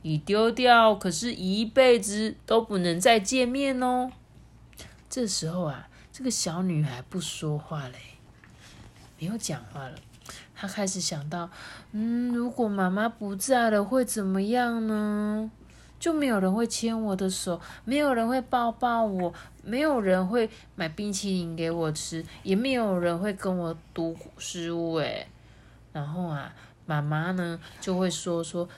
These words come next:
，“这个世界上我最喜欢你了啊，那，那我是不是也听不到这一句话啦？”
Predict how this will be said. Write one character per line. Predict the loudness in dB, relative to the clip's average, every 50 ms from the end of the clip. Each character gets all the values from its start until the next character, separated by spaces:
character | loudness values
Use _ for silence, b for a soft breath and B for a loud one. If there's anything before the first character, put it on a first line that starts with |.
| B B
，“这 | 0 2 2 4
个 | 6 6
世 | 6 6 4 2 2 2
界 | 2 2 2 2
上 | 2 2 4 4 4 4 2 0 0 0
我 | 0 0
最 | 0 0 0 2 4 4 4 4
喜 | 4 2 2 2 0
欢 | 0 2 0 0 0 0 -2
你 | -2 0 2
了 | 4 4 4 4 2 -2 b b b b b b -10
啊， | -6 -4 -2 0 0 0 -2 -4 -6 b b b b b b
那， | 2 4 4 4 4 2 -2 b b b b -4 0
那 | 2 4 4
我 | 4 4 2
是 | 2 0 0
不 | 0 0 0 0
是 | 2 2 2 0 0 -2 -6 -10 -2
也 | 0 0 2
听 | 2 0 -2 0
不 | 0 0
到 | 2 2 2 2
这 | 2 4 4
一 | 4 4
句 | 2 0 -2 -2
话 | 0 0 0 0 0 0
啦？” | 0 -2 -2 -4 -6 -10